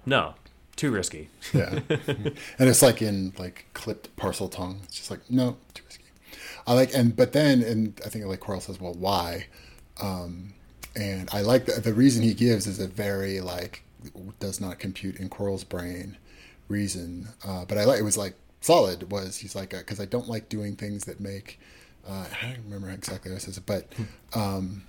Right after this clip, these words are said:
Speaker 2: you know, "I don't like doing things that makes Hermione think I'm a bad person and makes Draco think I'm a stupid person." Um, and, like, that's a super not,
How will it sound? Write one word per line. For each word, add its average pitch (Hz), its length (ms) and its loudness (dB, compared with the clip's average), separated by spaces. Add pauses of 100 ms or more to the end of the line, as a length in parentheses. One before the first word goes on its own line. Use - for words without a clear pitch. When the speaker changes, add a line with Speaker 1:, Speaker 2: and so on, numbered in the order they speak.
(580)
Speaker 2:
you 120 120 6
know, 104 80 0
"I 104 80 2
don't 120 180 6
like 120 140 4
doing 117 220 6
things 110 200 2
that 104 100 0
makes 104 180 -2
Hermione 113 420 4
think 104 460 -4 (120)
I'm 98 240 -4
a 95 80 -8
bad 95 300 -4
person 98 400 -4
and 95 240 -4
makes 95 420 -6
Draco 101 440 -4
think 95 280 -8
I'm 101 80 -8
a 101 60 -8
stupid - 340 -6
person." - 400 -10 (600)
Um, 92 500 -10 (680)
and, 98 400 0
like, 101 220 0
that's 104 220 0
a 113 80 -4
super 117 760 0
not, 101 420 -2